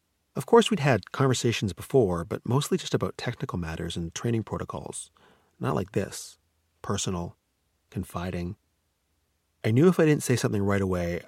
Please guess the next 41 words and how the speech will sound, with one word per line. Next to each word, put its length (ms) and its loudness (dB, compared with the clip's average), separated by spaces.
I'd 140 -8
lose 180 -2
my 120 -4
nerve. 420 -10
"Maybe 240 6
because 340 2
we 140 4
already 300 4
know 180 4
everything 320 0
about 220 0
where 100 0
you're 140 0
going," 460 0
I 60 -10
said. 400 -8
"There's 180 0
no 80 8
mystery 500 4
to 80 -6
the 80 -6
past. 600 -6
It's 160 -2
all 140 8
about 240 4
how 200 4
you 120 2
get 220 -2
there. 300 -8
You 160 -2
didn't 240 6
want 140 0
to 40 -2
go 100 -2
to 40 -2
space 360 0
to 80 -6
test 260 -4
a 40 -2
rocket 360 0
ship. 340 -8